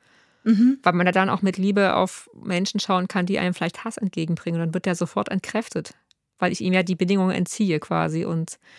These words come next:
Speaker 2: dann habe ich sofort auch eine innere Ruhe und dann muss ich auch nicht irgendwie, weiß ich nicht, meine eigenen Grenzen verschieben und ich muss nicht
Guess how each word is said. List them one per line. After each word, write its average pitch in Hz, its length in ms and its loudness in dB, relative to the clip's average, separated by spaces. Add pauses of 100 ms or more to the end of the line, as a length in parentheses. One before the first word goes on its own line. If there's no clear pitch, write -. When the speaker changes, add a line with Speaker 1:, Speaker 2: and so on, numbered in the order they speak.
(720)
Speaker 2:
dann 196 160 4
habe 196 100 6
ich - 160 -2
sofort 190 360 -2
auch 202 40 0
eine 190 140 0
innere 196 260 0
Ruhe 208 380 2
und 202 120 0
dann 180 100 0
muss 180 200 0
ich 196 140 -4
auch 160 100 -6
nicht 185 300 -2
irgendwie, 180 640 -2
weiß 190 180 -2
ich 185 60 0
nicht, 175 120 0
meine 175 240 0
eigenen 180 220 -4
Grenzen 226 340 -2
verschieben 196 720 0
und 180 180 -4
ich 170 100 -8
muss 180 180 -4
nicht 175 360 -6